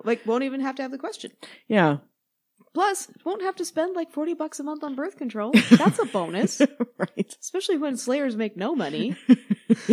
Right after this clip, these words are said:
Speaker 2: It's true. Yeah. <laughs>
Speaker 1: Yeah. G O P take note, because it's been zero for a while for
Speaker 2: Yeah.
Speaker 1: some people.
Speaker 2: No kidding.
Speaker 1: Um,
Speaker 2: <sighs>
Speaker 1: yeah.
Speaker 2: Anyway. <laughs>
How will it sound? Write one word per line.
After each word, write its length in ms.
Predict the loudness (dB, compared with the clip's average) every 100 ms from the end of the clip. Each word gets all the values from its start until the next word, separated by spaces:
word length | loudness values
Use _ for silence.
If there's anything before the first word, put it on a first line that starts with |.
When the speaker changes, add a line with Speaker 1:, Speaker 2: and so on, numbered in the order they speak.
| 6
Speaker 2:
It's 720 | 4 4 0 -4 -4 -6 -8 2
true. 300 | 8 8 6 0 -4 -10 -10 -10 -8
Yeah. 220 | -2 0 -2 2
<laughs> 40 | 6 12
Speaker 1:
Yeah. 600 | 12 12 8 6 6 4
G 140 | 4 2
O 80 |
P 200 | 2 2 0
take 260 | 0 -4
note, 340 | -4 -4 -4 -8
because 240 | -8 -8
it's 120 | -6 -4
been 200 | -2 -2
zero 380 | -2 2 2
for 160 | 2 -2
a 60 | -2
while 300 | -4 -4 -2
for 100 | -2
Speaker 2:
Yeah. 100 | -2
Speaker 1:
some 100 | -4
people. 380 | -6 -4 -6 -8
Speaker 2:
No 200 | -8 -8
kidding. 460 | -8 -8 -6 -8 -10 -18 -12 -6
Speaker 1:
Um, 400 | -2 -2 -4 -6 -8 -12 -10 -10
Speaker 2:
<sighs> 380 | -14 -18 -20 -6
Speaker 1:
yeah. 340 | 0 6 6 6 _ _ _ _ -4
Speaker 2:
Anyway. 240 | 0 -2 -4 _
<laughs> 80 | 8